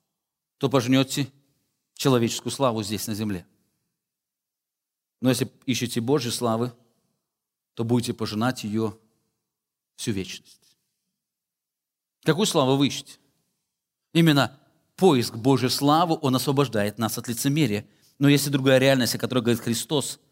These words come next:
Его отвержение трагичнее, чем отвержение людей. Если его признание ценнее, чем людей, и дальше он говорит, что его отвержение трагичнее, чем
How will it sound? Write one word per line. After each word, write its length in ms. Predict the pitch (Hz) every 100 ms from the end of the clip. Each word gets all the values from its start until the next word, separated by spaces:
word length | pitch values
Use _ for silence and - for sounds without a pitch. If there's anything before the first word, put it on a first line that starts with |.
| _ _ _ -
Его 280 | 117 127 151
отвержение 1000 | 131 - 123 110 131 156 117 135 151 _ _ _
трагичнее, 640 | 139 135 110 147 - 127
чем 200 | - 113
отвержение 480 | 110 113 101 107 98
людей. 400 | 98 98 98 _ _ _ _ _ _ _ _ _ _ _ _ _ _ _ _ _ _
Если 260 | 143 139 147
его 140 | 139
признание 880 | 139 156 113 120 175 156 135 180 175 _ _ _
ценнее, 580 | - - 185 156 165 135
чем 280 | - 156 123
людей, 460 | 117 117 147 202 _ _ _ _ _ _ _
и 80 | -
дальше 320 | 117 156 165
он 80 | 185
говорит, 300 | 151 143 160
что 180 | 156 170
его 260 | 147 143 190
отвержение 880 | 165 - 151 110 180 151 147 170 - - _
трагичнее, 720 | - 165 135 135 214 - 175
чем 400 | 135 - 151 180